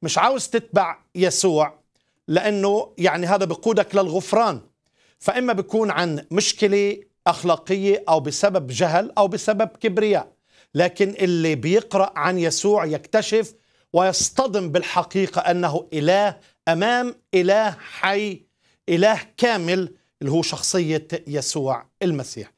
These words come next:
أما بالنسبة للشيء الأول ال-، بتتبع، هو أنت جاوبتي على السؤال، أتبع من؟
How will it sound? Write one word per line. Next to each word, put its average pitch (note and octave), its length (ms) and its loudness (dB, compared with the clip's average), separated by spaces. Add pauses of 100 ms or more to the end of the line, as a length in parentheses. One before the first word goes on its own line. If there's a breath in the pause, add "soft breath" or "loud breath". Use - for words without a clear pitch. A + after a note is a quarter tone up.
(480 soft breath)
أما G#3+ 200 2
بالنسبة F3+ 440 -2
للشيء D#3+ 460 2
الأول D3+ 640 0 (100)
ال-، D3 320 0
بتتبع، D3 680 -2 (720)
هو G#3 160 4
أنت A3 200 -4
جاوبتي G3+ 460 0
على E3+ 220 0
السؤال، D#3 640 -2
أتبع E3+ 400 0
من؟ D3 320 -6